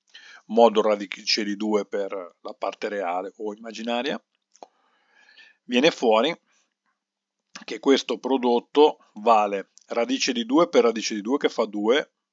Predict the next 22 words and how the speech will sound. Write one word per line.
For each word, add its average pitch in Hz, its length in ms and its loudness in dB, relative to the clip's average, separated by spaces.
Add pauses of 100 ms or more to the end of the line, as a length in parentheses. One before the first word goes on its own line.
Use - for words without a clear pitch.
(480)
per 127 220 0
tre 110 400 -2
per 110 180 -4
tre, 98 460 -8
cioè - 180 -8
due 110 380 -4
per 110 200 -2
nove 101 300 -6
che 143 120 -8
fa 110 140 -6
diciotto, 107 840 -10
con 131 240 -4
angolo 120 580 0
di 120 320 -6 (240)
quarantacinque 117 1080 0
più 107 120 -12
quarantacinque, 110 880 -4
che 117 100 -6
è - 20 -4
la 101 100 -6
somma 101 460 -6 (560)
degli 104 400 -8